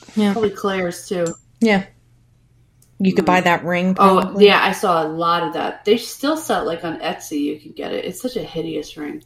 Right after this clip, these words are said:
Speaker 1: Yeah, awful.
Speaker 2: What kind of, not trying to look like back in the day,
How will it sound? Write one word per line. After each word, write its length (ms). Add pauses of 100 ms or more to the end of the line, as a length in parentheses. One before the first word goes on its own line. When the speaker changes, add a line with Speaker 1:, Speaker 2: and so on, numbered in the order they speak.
Speaker 1:
Yeah, 220 (300)
awful. 300
Speaker 2:
What 140
kind 200
of, 120 (640)
not 160
trying 260
to 60
look 300
like 260
back 480 (180)
in 160
the 100
day, 560